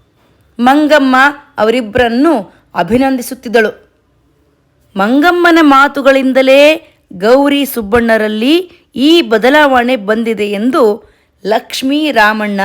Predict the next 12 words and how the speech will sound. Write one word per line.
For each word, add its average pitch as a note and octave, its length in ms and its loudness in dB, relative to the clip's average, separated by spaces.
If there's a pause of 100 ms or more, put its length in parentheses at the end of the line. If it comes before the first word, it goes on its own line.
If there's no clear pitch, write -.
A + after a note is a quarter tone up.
(240)
ಇಬ್ಬರಿಗೂ A3 600 -2
ಗೊತ್ತಾಯಿತು. G#3 600 -2 (1300)
ಅವರು B3+ 680 0 (260)
ಬದಲಾಯಿಸಲು A#3+ 840 2
ಬಯಸಿದರು, A3+ 760 -2 (640)
ಆದರೆ F3+ 760 -4 (100)
ಆಗಲಿಲ್ಲ. G#3+ 580 0 (760)
ಹಾಗಾಗಿ B3 760 -2 (440)
ರಾಮಣ್ಣ F#3+ 600 -2 (140)
ಒಂದು G3 320 -6
ಉಪಾಯ A#3 920 0
ಯೋಚಿಸಿದ. D#4 460 -4